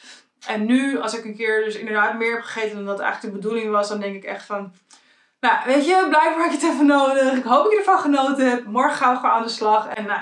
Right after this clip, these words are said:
weet je, dan ligt het achter je en pak gewoon de draad weer op. Dan is er helemaal niks aan de hand. En als je één keer een avondje te veel eet, nou, dan kom je echt niet meteen tien kilo aan, weet je. Zelfs niet als je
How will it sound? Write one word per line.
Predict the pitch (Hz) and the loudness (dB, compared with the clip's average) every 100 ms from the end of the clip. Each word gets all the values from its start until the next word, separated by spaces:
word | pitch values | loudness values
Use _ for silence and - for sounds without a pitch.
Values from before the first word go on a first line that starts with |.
| 220 | -4
weet | 254 | -2
je, | |
dan | 285 | 2
ligt | 262 285 | 2 2
het | 285 | -2
achter | - 233 226 226 | 0 0 0 -2
je | 214 | 0
en | 202 208 208 208 - | 0 -2 -6 -8 -2
pak | 240 - | -2 0
gewoon | - 220 | -4 -4
de | 202 | -2
draad | 202 196 | 0 0
weer | 208 | 0
op. | 202 196 | -6 -4
Dan | 233 | -4
is | 262 | -2
er | 254 | 0
helemaal | 262 247 | 2 2
niks | 226 262 254 | 2 -2 -2
aan | 202 | -4
de | |
hand. | 196 214 214 | 0 0 0
En | 214 214 | -6 -8
als | 233 | -6
je | 254 | -6
één | 233 269 | -2 0
keer | 262 233 226 | 0 0 0
een | |
avondje | 208 226 214 | 0 0 -2
te | 233 - | -10 -10
veel | - 240 214 | -4 0 0
eet, | 196 | -2
nou, | 196 185 | -4 -4
dan | 208 | -4
kom | 233 226 | -6 -6
je | |
echt | 226 - | -8 -6
niet | 247 | -8
meteen | 208 214 208 | -6 -8 -6
tien | 214 | -6
kilo | 208 196 196 | -6 -6 -2
aan, | 208 185 | 0 0
weet | 185 196 | -4 -8
je. | |
Zelfs | - 233 | -6 -6
niet | 220 208 | -6 -8
als | 208 | -8
je | 214 | -8